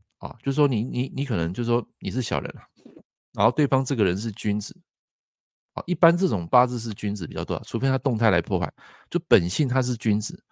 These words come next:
如果有一个小人想要去害他，啊，对这个人不好，骂他啦，讲他坏话，扯他后腿，那我跟你讲，这个小人他最后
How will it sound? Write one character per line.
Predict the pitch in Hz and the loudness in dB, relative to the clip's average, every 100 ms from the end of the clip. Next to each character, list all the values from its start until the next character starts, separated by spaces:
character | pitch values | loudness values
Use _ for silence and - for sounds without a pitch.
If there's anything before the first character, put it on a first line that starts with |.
| _ _ _ - | _ _ _ 0
如 | 165 | 6
果 | 175 117 - | 8 8 6
有 | 110 | 4
一 | 143 | 6
个 | 165 | 4
小 | 123 87 80 | 2 2 2
人 | 87 95 - | -2 -6 -10
想 | - 87 | -4 0
要 | 113 | 0
去 | 127 107 | 0 -2
害 | - 95 | 0 -2
他， | 92 87 - _ _ _ _ _ _ | -2 -4 -8 _ _ _ _ _ _
啊， | - - _ _ | -12 -12 _ _
对 | 143 | 0
这 | 123 117 | 2 2
个 | |
人 | 95 107 | 2 2
不 | 117 | -2
好， | - - _ - - _ _ | -2 -12 _ -20 -20 _ _
骂 | 120 113 | 2 2
他 | 107 107 | 2 0
啦， | 101 95 95 | 2 0 0
讲 | - 80 | -4 -2
他 | 110 | -2
坏 | 113 107 | -2 0
话， | 104 | -2
扯 | - 82 | -2 -4
他 | 98 | -2
后 | 101 90 | -2 -2
腿， | - - _ _ _ _ | -4 -10 _ _ _ _
那 | 117 | -4
我 | 95 | -2
跟 | 98 | 0
你 | 101 | 0
讲， | 76 - _ _ _ | -2 -8 _ _ _
这 | - | -2
个 | 139 | -2
小 | 113 78 | 0 -2
人 | - 95 _ _ _ _ | -4 -12 _ _ _ _
他 | - 131 | -6 -2
最 | 143 117 | 2 4
后 | 120 - | 4 2